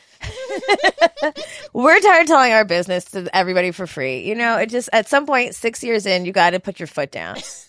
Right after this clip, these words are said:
Finally, we're mature and we're like, "You guys, you can't know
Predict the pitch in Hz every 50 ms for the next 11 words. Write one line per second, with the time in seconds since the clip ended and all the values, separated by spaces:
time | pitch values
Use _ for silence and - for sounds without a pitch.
0 | _ _ _ _ _ _ _ _ _ _ - 151 - - 262 226 233 262 269 262
1 | 262 247 240 254 247 208 208 196 196 190 190 - - 180 175 165 165 165 160 160
2 | 151 143 - - - _ - 226 262 262 277 269 277 277 285 277 277 277 254 -
3 | - - 240 - - - 233 233 226 180